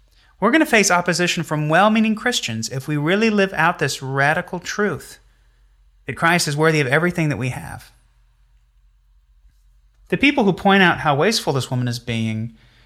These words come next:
give a semi-legitimate, you might think, reason why it was wasteful. Well, th-, th-, th-, this, this perfume could have been sold and the,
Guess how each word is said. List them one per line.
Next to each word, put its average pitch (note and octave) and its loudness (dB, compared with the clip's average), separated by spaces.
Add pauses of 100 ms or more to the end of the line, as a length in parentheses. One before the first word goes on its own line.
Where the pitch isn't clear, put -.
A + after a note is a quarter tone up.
(140)
give G3+ 2
a C#3+ 2
semi-legitimate, D3+ 2
you B2+ -2
might C3+ 0
think, - -10 (460)
reason C3+ -2
why B2 2
it C3+ 2
was F3+ -4
wasteful. - -4
Well, D3+ -12
th-, E3 -10
th-, E3 -8
th-, G3+ 0
this, G3 -2
this F3+ -4
perfume E3 0
could E3 2
have D3 0
been D#3 2
sold F3+ 2 (400)
and C3+ -4
the, C3 -2